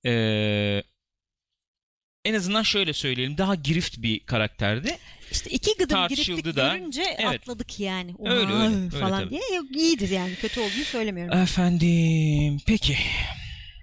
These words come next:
Speaker 1: Pekala. Cevap Berk demiş ki hangi Vader? Ee, on altı yaşındaki Anakin falan <laughs> diyor.
Speaker 2: Yok, bu şey, kostümlü olan.
Speaker 1: <laughs> Kostümlü.
Speaker 2: <laughs> Maskeli Vader.
Speaker 1: Peki Disney.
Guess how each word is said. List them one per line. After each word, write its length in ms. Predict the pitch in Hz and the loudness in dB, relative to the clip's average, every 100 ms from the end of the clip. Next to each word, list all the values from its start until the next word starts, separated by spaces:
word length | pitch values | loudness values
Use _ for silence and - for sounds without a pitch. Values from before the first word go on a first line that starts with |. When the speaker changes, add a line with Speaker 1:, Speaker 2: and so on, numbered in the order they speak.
| - - - - | -20 -16 -14 -10
Speaker 1:
Pekala. 680 | - 127 - 110 104 98 95 | -6 -4 0 0 0 -2 -2
Cevap 300 | 110 147 151 | -2 0 0
Berk 160 | 165 165 | -2 -4
demiş 180 | 208 - | -4 -4
ki 80 | 131 | -4
hangi 360 | 135 156 139 | -2 0 0
Vader? 380 | 104 90 82 - _ - - - - - | 0 -2 -6 -14 _ -20 -20 -20 -8 0
Ee, 280 | 135 135 | 2 4
on 220 | 139 165 214 | 2 0 2
altı 260 | 185 - | 2 2
yaşındaki 340 | 151 156 170 131 | 0 0 -2 -2
Anakin 340 | 143 - 98 | -2 -2 -6
falan 220 | - 131 - - - | 0 0 0 -2 -2
<laughs> 280 | 190 185 | -2 -2
diyor. 120 | 170 151 - | -2 -4 -4
Speaker 2:
Yok, 140 | 214 202 | -6 -6
bu 160 | 254 - | -6 -2
şey, 260 | 269 214 - | 0 -2 -4
kostümlü 520 | - 233 - - 247 | -8 -8 -6 -4 0
olan. 220 | 226 175 175 - - - 349 | 0 0 0 0 -2 -2 -2
Speaker 1:
<laughs> 20 | |
Kostümlü. 580 | - 165 - 147 139 135 143 | 0 0 0 -2 0 2 2
Speaker 2:
<laughs> 140 | 220 339 | 2 2
Maskeli 580 | 311 320 - 302 240 240 | 2 0 0 0 0 0
Vader. 500 | 226 202 185 - 170 - - - - | -2 -4 -4 -2 -4 -4 -14 -10 -2
Speaker 1:
Peki 320 | 208 147 139 | -2 -2 -4
Disney. 640 | 156 302 247 208 170 113 | 0 0 0 0 0 -2